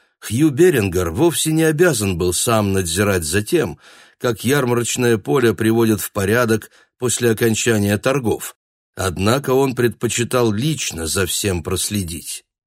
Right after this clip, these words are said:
В конце концов, ведь это его люди все три дня приглядывали за тем, чтобы во время ярмарки обошлось без свар, мошенничества и грабежа, а аббатство не потерпело никакого ущерба.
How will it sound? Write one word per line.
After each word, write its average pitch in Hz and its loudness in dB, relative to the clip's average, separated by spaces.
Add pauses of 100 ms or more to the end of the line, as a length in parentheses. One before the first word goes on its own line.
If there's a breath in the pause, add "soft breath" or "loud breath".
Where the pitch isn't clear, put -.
(320)
В - -20
конце 170 2
концов, 147 0
ведь 117 -2
это 160 0
его 131 4
люди 135 4
все 107 0
три 113 0
дня 104 0 (220 loud breath)
приглядывали 104 2
за 104 2
тем, 113 0
чтобы 101 -2
во 110 4
время 107 2
ярмарки 101 0 (200 loud breath)
обошлось 107 0
без 101 -2
свар, 107 0 (240 loud breath)
мошенничества 110 0
и 113 -4
грабежа, 107 2 (280)
а 110 2
аббатство 110 0 (160 soft breath)
не 113 2
потерпело 117 0
никакого 117 2
ущерба. 92 -2